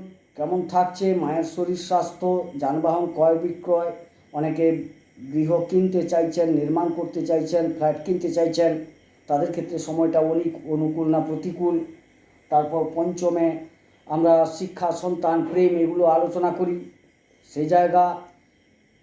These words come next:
আপনার দাম্পত্য, বিবাহ, উপার্জন, কর্মক্ষেত্রে উত্থান পতন, বিবিধ বিষয় মানব জীবনে প্রয়োজন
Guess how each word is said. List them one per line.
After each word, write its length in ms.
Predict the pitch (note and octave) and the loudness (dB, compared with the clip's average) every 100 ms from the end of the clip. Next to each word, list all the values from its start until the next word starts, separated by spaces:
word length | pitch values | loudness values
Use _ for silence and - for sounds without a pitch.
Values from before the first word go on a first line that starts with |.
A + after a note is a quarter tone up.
| _ _ _ | _ _ _
আপনার 320 | B2 C#3+ C#3+ | -6 -2 2
দাম্পত্য, 540 | D#3 F3 F3+ F3+ - E3+ | 2 2 0 -6 -2 -2
বিবাহ, 640 | D3+ E3 F3+ F3 D#3+ E3+ E3+ - _ _ _ _ _ _ _ _ _ _ _ _ _ _ _ _ | 0 4 4 4 2 -2 -6 -12 _ _ _ _ _ _ _ _ _ _ _ _ _ _ _ _
উপার্জন, 680 | D3 C#3+ F3+ F3+ E3+ F3 E3+ - | -6 4 6 4 2 -2 -2 -2
কর্মক্ষেত্রে 580 | C3 F3 F3+ F3 F3+ E3+ | -4 -4 -6 -10 -10 -6
উত্থান 440 | D#3 D#3 F3+ F3+ | -6 -2 0 0
পতন, 360 | E3+ F3 E3+ D#3 - - _ _ _ - | -2 0 0 0 -6 -18 _ _ _ -14
বিবিধ 340 | G3+ A3+ A#3+ | -4 0 4
বিষয় 480 | A3 F#3 F3+ G3+ F#3+ | 4 4 0 2 2
মানব 240 | F3 E3 E3 | 2 0 -2
জীবনে 280 | D3+ E3 F3 | -2 0 0
প্রয়োজন 520 | E3+ D3+ D#3 F3 A3+ | 0 0 0 2 2